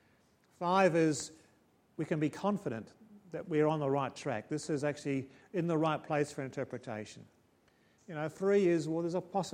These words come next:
few different possibilities. It could be this, it could be that. Four is, it's probably this, but there's some doubt. This passage and the account that I'm giving you, which is not just mine, it's actually well established, it's a five. It's actually quite clear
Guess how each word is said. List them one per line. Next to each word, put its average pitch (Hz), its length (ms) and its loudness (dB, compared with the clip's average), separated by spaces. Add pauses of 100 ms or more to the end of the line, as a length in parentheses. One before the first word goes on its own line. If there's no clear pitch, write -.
few 190 180 -2
different 156 300 -4
possibilities. 147 600 -2
It 147 80 -6
could 160 160 -4
be 156 100 0
this, 147 200 -4
it 156 100 -8
could 156 180 -6
be 143 100 -2
that. 139 260 -2 (560)
Four 165 320 6
is, 147 260 4
it's - 100 -8
probably 202 580 0
this, 175 220 -2
but - 160 -10
there's 151 160 -4
some 165 260 -4
doubt. 139 320 -4 (1400)
This 185 280 4
passage 147 760 -2 (800)
and 151 420 -6 (460)
the 151 140 4
account 190 400 0
that 147 100 -4
I'm 143 180 -4
giving 165 260 2
you, 131 120 2
which 131 140 -2
is 139 80 -2
not 180 140 -4
just 147 200 -2
mine, 135 380 -2
it's 117 140 -8
actually 135 260 -4
well 147 280 2
established, 127 720 -2 (420)
it's 208 180 -4
a 190 60 2
five. 143 480 -2
It's - 160 -10
actually 185 260 -2
quite 135 320 -6
clear 123 320 -6